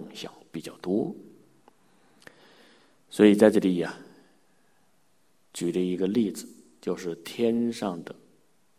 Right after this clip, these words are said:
无想天，这是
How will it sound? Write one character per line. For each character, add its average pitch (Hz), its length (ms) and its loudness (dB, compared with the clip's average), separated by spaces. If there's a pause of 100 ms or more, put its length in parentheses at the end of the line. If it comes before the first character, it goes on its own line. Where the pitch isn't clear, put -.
(340)
无 101 340 -4
想 95 240 -10 (160)
天， 98 280 -6 (1400)
这 95 160 4
是 90 480 0